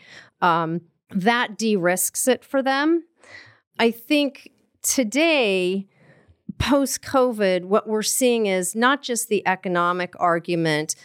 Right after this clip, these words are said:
but we're also realizing that nutrition really does matter. And I think there's just an acknowledgement that it does matter, and it's a social determinant, but it's more than just a so-, social determinant. It impacts every patient.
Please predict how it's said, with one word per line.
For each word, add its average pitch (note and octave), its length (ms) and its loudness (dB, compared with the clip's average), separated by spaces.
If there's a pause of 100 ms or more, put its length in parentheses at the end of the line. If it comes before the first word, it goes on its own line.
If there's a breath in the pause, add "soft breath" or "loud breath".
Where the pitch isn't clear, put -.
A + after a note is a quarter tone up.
(160 loud breath)
but G#3 140 0
we're G#3 180 -2
also A#3 460 2
realizing F3 1040 0 (340 soft breath)
that F3 640 0 (240)
nutrition A3 560 2
really F3+ 300 0
does F3+ 340 0
matter. D3 260 -4
And E3+ 120 2
I F3 80 -2
think G#3 180 0
there's G3 240 0
just - 260 -4
an G#3+ 80 0
acknowledgement F#3+ 800 0
that F3+ 140 0
it E3+ 120 -4
does F3+ 280 2
matter, D#3+ 320 0
and E3 100 0
it's F3 160 -4
a F#3 60 -6
social G#3 420 0
determinant, F3+ 760 -2 (280 loud breath)
but A#3+ 100 4
it's A#3 220 -2
more A#3+ 240 2
than F#3 180 2
just D#3+ 300 -4
a E3 40 -6
so-, D#3 340 0
social F3 440 -2
determinant. D3 720 -4 (140)
It A3 180 4
impacts G3 560 -2
every E3+ 320 -2
patient. D3+ 680 -4